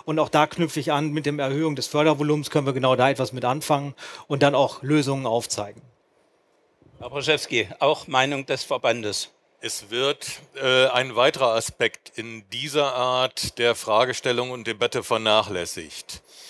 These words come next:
Speaker 3: Kraft-Wärme-Kopplung ist kein Selbstzweck an sich, sondern Kraft-Wärme-Kopplung ist ein wichtiges Nutzungsprinzip von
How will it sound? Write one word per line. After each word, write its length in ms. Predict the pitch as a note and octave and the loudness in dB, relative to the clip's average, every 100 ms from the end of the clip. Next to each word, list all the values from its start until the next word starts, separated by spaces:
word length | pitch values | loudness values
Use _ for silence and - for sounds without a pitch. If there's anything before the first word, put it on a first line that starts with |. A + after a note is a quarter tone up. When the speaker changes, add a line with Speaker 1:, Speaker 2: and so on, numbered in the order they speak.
| - - - - _ _ - | -18 -18 -18 -20 _ _ -4
Speaker 3:
Kraft-Wärme-Kopplung 1080 | A#2+ A2 G2+ A#2 D#3 D#3 - D3 C#3 C#3+ D3 | 0 0 2 2 2 0 0 0 0 -4 -2
ist 180 | A#2+ | -4
kein 220 | - B2+ B2 | 0 0 2
Selbstzweck 640 | A2 A#2+ - - B2 B2 | 2 2 2 0 2 2
an 200 | A#2 A#2+ | 0 -2
sich, 520 | F#2+ G#2+ - - - - _ - - _ | -4 -2 0 -2 -2 -6 _ -20 -20 _
sondern 460 | F#2 G#2+ C3 A2+ A#2 | -4 -2 0 -2 -2
Kraft-Wärme-Kopplung 880 | - G#2+ G#2+ C3+ C3+ C#3 C3 C3+ C3 | 0 2 2 2 2 0 0 -2 -2
ist 120 | A#2+ | 0
ein 220 | A#2 A2+ | 0 -2
wichtiges 540 | C3 - A#2+ B2 - | -6 -6 -2 0 0
Nutzungsprinzip 1120 | A#2+ D3 - B2 A2+ - A2 G#2+ - G2+ A#2+ - - | -2 -2 -2 -6 -8 -8 -8 -6 -2 2 0 0 -16
von 540 | - - B2 A2+ A#2 | -14 -2 0 0 -4